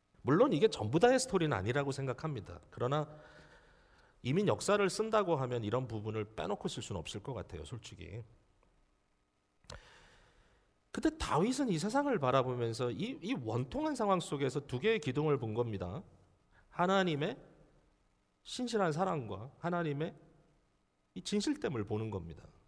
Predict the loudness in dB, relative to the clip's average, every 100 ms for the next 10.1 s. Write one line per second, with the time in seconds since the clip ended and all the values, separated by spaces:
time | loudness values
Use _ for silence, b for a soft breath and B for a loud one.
0 | _ _ _ _ _ _ b b b b
1 | -8 0 0 2 2 4 2 -2 -8 -12
2 | -6 -4 0 2 4 4 2 2 0 0
3 | 0 -4 -6 -4 0 0 0 -4 -4 -6
4 | -10 -18 _ _ b b b b b b
5 | b b b -8 -2 2 2 0 -4 -2
6 | -2 0 0 0 0 2 2 2 0 0
7 | 0 -2 0 -2 -2 -4 -2 -2 -2 -2
8 | -2 0 0 0 -2 -4 -6 -8 -6 -6
9 | -4 -4 -4 -4 -8 -6 -6 -6 -10 -14
10 | -20